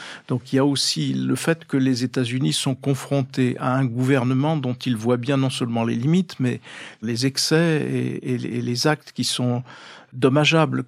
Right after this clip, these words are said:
comme par exemple ceux qui s-, continuent d'a-, d'avoir lieu en Cisjordanie avec, euh, des colons qui sont soutenus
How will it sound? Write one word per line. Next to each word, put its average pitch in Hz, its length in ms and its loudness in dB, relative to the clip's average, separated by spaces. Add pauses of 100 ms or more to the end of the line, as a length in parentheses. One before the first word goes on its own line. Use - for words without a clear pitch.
comme 135 260 4
par 123 180 2
exemple 147 340 0
ceux - 160 -4
qui - 140 -6
s-, - 220 -2
continuent 139 580 2
d'a-, 107 240 0
d'avoir 113 420 -4
lieu 135 200 -2
en 120 100 0
Cisjordanie 127 800 -4
avec, 113 320 -8
euh, 107 100 -6
des 107 140 -8
colons 131 320 -4
qui 131 180 -8
sont 120 200 -6
soutenus 135 500 -4